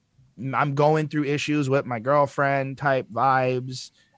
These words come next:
Um, but, like, doesn't, not really more than that.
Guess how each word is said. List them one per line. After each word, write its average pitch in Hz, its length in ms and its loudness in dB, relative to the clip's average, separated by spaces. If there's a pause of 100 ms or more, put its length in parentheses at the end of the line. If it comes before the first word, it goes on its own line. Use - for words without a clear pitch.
Um, 113 1120 4 (640)
but, 135 220 2
like, 123 560 2 (1120)
doesn't, 147 640 2 (240)
not 147 440 2
really 147 220 0
more 127 300 2
than 160 240 -2
that. 170 340 -2